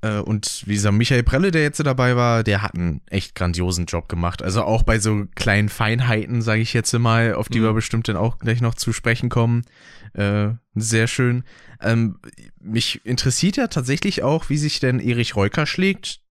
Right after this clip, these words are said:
Speaker 1: Der ist ja nur in ein paar Auftritten dabei.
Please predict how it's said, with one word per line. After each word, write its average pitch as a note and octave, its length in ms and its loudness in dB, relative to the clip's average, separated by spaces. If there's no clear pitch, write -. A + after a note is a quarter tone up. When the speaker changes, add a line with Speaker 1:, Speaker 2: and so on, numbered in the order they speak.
Speaker 1:
Der A#2 160 2
ist A#2+ 160 -2
ja A#2+ 440 2
nur A#2 320 2
in A2 140 2
ein G2 60 -2
paar A2+ 280 0
Auftritten E3 540 0
dabei. D#3+ 420 0